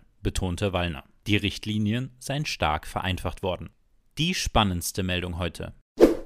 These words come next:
K-I-M-Verordnung könnte sich ändern. Seit dem Sommer sind Bankkredite für Wohnimmobilien schwieriger zu bekommen.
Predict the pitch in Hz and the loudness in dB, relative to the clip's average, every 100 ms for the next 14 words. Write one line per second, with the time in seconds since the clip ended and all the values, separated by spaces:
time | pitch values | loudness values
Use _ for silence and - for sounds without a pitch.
0 | - _ _ - 107 104 - 95 - 117 | -14 _ _ -2 2 2 2 -4 -2 -2
1 | 139 147 120 135 - 143 147 _ - - | 0 0 2 0 0 -6 -6 _ -12 -2
2 | 95 87 90 110 - 104 87 85 - _ | -2 -2 -4 -4 -2 -2 -2 -4 -10 _
3 | _ - - - 143 156 185 143 110 107 | _ -20 -8 2 2 4 4 6 6 6
4 | 107 98 123 120 - 90 92 98 90 82 | 2 2 0 0 0 0 0 -6 -4 -6
5 | - - 117 90 98 107 107 98 90 87 | -4 0 0 2 2 2 2 0 0 -2
6 | 101 107 - 90 90 87 90 85 113 113 | 0 0 -2 -2 -2 0 -2 -2 -2 -2
7 | - 85 80 | 0 -2 -2